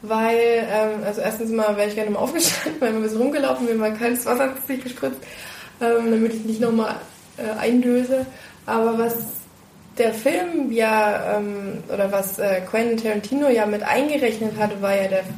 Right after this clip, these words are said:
war ja die Pause, die fünfzehn Minuten gehen sollte. Und dann kommt ja dann quasi der Einsprecher von Tarantino und sagt, "Vor fünfzehn Minuten geschah das und das und das und das und, äh, das und das." Und bei uns waren's halt keine fünfzehn Minuten, sondern eine <laughs> Sekunde.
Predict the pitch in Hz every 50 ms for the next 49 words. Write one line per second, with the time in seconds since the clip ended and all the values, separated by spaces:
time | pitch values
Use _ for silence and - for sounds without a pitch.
0 | 208 - - - - 214 202 202 196 196 196 202 190 - - 196 208 208 220 220
1 | 269 226 220 - - 240 247 247 - 254 233 226 226 233 285 311 285 240 202 220
2 | 208 214 202 208 208 208 214 226 254 254 - - - - - - - - 220 226
3 | 226 226 226 - 269 277 294 294 277 262 254 254 254 254 254 254 254 247 254 233
4 | 226 - 208 240 285 285 - - 277 262 254 254 247 240 - - 233 233 226 226
5 | 226 240 233 233 226 226 233 262 285 277 277 254 247 240 226 240 233 233 226 226
6 | - - - - - - - - 254 254 277 359 392 392 392 - 339 311 302 294
7 | 294 285 294 285 262 277 269 269 269 262 254 220 226 247 240 - 247 247 247 240
8 | 226 254 285 285 311 294 285 285 277 285 285 277 269 247 226 214 220 214 - 320
9 | 311 294 294 294 285 285 285 - 269 247 247 240 233 226 226 226 226 226 226 226
10 | 220 226 - 220 226 233 247 254 262 277 285 302 294 - - - 240 233 226 226
11 | 226 - - - - - - - - 254 269 247 247 247 233 262 294 285 285 277
12 | 277 262 262 262 262 247 277 269 277 277 277 254 254 254 262 269 262 254 247 233
13 | 233 240 233 233 240 233 - - - - - - - - 208 240 247 254 254 262
14 | 262 370 - 285 - - - 349 330